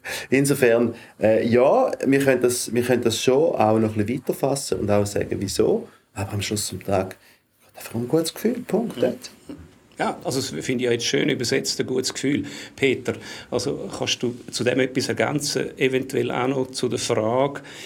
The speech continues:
Speaker 2: wie, wie sind wir dann gewachsen und wie sind die vielen wunderbaren Menschen, die heute in dem Vorstand sind? Und wir haben ja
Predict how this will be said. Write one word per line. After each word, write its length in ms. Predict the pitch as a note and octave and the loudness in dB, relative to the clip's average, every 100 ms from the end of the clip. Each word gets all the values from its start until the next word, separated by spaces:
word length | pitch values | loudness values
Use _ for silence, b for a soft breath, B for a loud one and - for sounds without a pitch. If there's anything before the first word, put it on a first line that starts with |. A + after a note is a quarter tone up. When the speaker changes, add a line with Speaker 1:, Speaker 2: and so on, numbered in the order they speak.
| B | B
Speaker 2:
wie, 220 | - B2 | -6 -4
wie 100 | B2+ | 0
sind 220 | C#3 C3+ C3 | 2 2 2
wir 100 | B2 | 2
dann 220 | A#2+ A2 | 0 0
gewachsen 540 | G#2+ C#3+ D#3 - D3 | 0 0 0 -2 -2
und 140 | A#2+ A2+ | -2 -2
wie 120 | C3+ | -2
sind 320 | - C3 - | -2 -2 -4
die 60 | B2 | -4
vielen 260 | A#2+ C3+ | -2 0
wunderbaren 480 | A#2 C3 G#2+ A2+ A#2 | 2 0 2 2 2
Menschen, 340 | A2+ D#3 - A#2 A2+ - | 2 2 0 -4 -4 -4
die 280 | A2+ A#2+ A#2+ | -2 -2 -2
heute 180 | B2 - | -4 -6
in 80 | |
dem 140 | A#2 A2 | -4 -2
Vorstand 420 | B2 C#3+ - C3 | -2 -2 -2 -4
sind? 300 | - B2+ A2+ | -2 -2 -2
Und 100 | A#2+ | -2
wir 100 | A2 | 0
haben 160 | A2+ G#2+ | 0 0
ja 220 | A#2 | -2